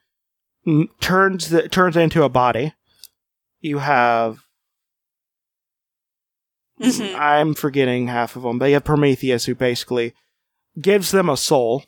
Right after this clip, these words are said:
Speaker 1: because that's a thing he can do. Um, and then it ends with, uh, then it ends with, like, Professor, uh, Professor Xavier just, like, putting their mind in there.
Speaker 2: Oh.
Speaker 1: 'Cause he does a backup
Speaker 2: Oh.
Speaker 1: of all the,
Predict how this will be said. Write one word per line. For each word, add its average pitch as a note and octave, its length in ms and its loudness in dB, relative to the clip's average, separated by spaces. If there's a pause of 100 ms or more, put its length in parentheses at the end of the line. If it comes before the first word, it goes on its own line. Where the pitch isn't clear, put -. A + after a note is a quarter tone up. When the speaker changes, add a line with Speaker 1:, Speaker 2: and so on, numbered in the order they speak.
(240)
Speaker 1:
because C3 340 -2
that's A#2+ 200 -2
a B2+ 60 -6
thing B2+ 220 -4
he B2 160 -4
can B2 160 -6
do. A2+ 240 -6 (680)
Um, B2 520 2
and E3+ 140 0
then F3+ 120 4
it E3 80 2
ends D3 300 2
with, B2 280 0
uh, A#2 440 0 (400)
then F3+ 160 4
it D#3 80 4
ends C3+ 200 -4
with, A#2+ 240 -4
like, A#2+ 200 -4 (260)
Professor, B2 720 -2
uh, C3 160 2
Professor B2+ 560 -2
Xavier A#2 400 -4
just, A#2 320 -4
like, - 300 -4 (840)
putting C#3+ 300 4
their A2 160 0
mind G#2+ 400 -6
in A2 160 -4
there. - 220 0
Speaker 2:
Oh. - 40 -6
Speaker 1:
'Cause D#3+ 160 -2
he F3+ 80 2
does G#3 180 2
a F#3+ 60 2
backup D3+ 560 2
Speaker 2:
Oh. C#3 40 -2
Speaker 1:
of B2 100 -4
all A#2+ 180 2
the, A#2 260 -4